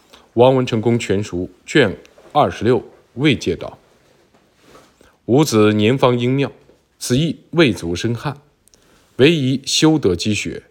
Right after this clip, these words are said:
以求大成。寻常一地，故非仆之所望也。”此书收录于《王文成公全书》续编一文录续篇。王阳明的高祖钱德洪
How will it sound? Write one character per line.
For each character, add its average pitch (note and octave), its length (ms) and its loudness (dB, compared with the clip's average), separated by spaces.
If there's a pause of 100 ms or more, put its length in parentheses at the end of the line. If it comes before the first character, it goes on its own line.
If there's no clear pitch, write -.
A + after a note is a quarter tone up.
(100)
以 G2+ 140 -6
求 F2+ 180 -6
大 G#2 240 -2
成。 - 160 -18 (480)
寻 C3+ 320 0
常 G2+ 260 0
一 F#2 80 -2
地， F#2 240 -6 (560)
故 C#3 160 0
非 G#2+ 440 -2 (200)
仆 G#2+ 140 -2
之 A2+ 140 -2
所 - 240 -8
望 C#3+ 180 -4 (120)
也。” - 60 -20 (1120)
此 D3 160 2
书 F3 420 4 (500)
收 E3 260 4
录 E3 180 4
于 G2+ 180 2
《王 G2+ 200 4
文 A#2 140 0
成 G2 180 -6
公 A2 180 0
全 F#2+ 300 -6
书》 A#2+ 140 -4 (180)
续 - 240 -4
编 G2+ 240 0
一 G2+ 200 -4 (120)
文 F2+ 320 -4
录 D3 180 -6 (120)
续 - 260 -6
篇。 A2 280 -4 (840)
王 C#3 240 4
阳 E3+ 100 2
明 D#3 140 0
的 B2 60 0
高 B2+ 260 2
祖 F#2+ 400 -6 (160)
钱 A#2 260 2
德 G#2 140 4
洪 - 180 -8